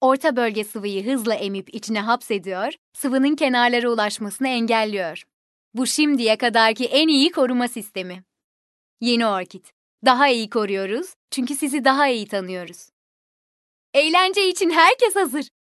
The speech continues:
Ama sen hala hazır değilsin. Seni istenmeyen tüylerden hemen kurtaralım.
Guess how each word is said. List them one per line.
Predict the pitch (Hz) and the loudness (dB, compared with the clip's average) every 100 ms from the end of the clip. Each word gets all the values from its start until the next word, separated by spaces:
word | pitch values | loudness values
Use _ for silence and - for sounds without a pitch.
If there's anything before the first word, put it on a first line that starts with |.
| - | -8
Ama | 254 262 | -4 -4
sen | 262 277 | -4 -4
hala | 302 330 392 381 370 | 0 2 4 4 4
hazır | 339 320 370 | 2 0 -2
değilsin. | 349 359 320 - 226 - _ _ _ | 0 0 -2 -6 -12 -12 _ _ _
Seni | 269 254 | -2 0
istenmeyen | 269 269 294 294 262 233 240 | 0 2 4 4 4 2 0
tüylerden | 262 233 226 226 226 | -2 2 4 4 2
hemen | 233 330 311 302 | 4 2 4 2
kurtaralım. | 320 262 262 226 220 | 0 -2 0 0 -4